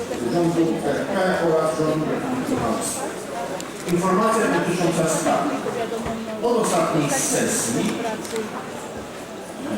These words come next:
e, czyli od informacji na sześćdziesiątej trzeciej sesji Rady Miasta w dniu dziewiętnastego grudnia, wpłynęła jedna skarga. Skarga ta będzie przedmiotem prac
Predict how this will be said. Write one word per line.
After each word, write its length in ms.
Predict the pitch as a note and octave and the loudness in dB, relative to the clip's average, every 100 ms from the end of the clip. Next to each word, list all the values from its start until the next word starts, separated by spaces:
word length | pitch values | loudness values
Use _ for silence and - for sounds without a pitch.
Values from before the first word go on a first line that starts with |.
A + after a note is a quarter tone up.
| G#2 F2+ - - | -4 -4 -4 -4
e, 60 | A3 | -4
czyli 140 | - B2 | -2 0
od 60 | C#3 C3 | 0 0
informacji 480 | C3 D3+ C#3+ - - | 0 2 2 0 0
na 60 | A#2+ | 0
sześćdziesiątej 380 | D3+ D3+ C3+ A#2 C#3 | 0 0 -2 -2 -2
trzeciej 300 | A#2+ A#2+ A#2 | -2 -2 0
sesji 200 | C3 C3 B2+ | -2 -2 0
Rady 160 | A#2+ - | 0 0
Miasta 260 | C3 B2+ B2+ - - - C4 - | 0 0 0 0 -2 -4 -6 -2
w 20 | |
dniu 100 | D3 B2+ | -2 2
dziewiętnastego 520 | C3 B2+ B2+ B2 A#2 | 2 2 0 0 0
grudnia, 240 | D3 - E3 | 0 0 0
wpłynęła 320 | - C#3+ C#3+ C3 | 2 2 2 2
jedna 160 | B2 A#2+ - | 0 0 0
skarga. 240 | G2+ - A3 - | -2 -2 -4 0
Skarga 260 | F3 F3 D#3+ | 2 4 2
ta 60 | - | 2
będzie 180 | - A3+ - | 0 0 0
przedmiotem 440 | G#3 E3 D#3+ D#3+ D3 | 0 2 2 2 0
prac 140 | C#3+ | 0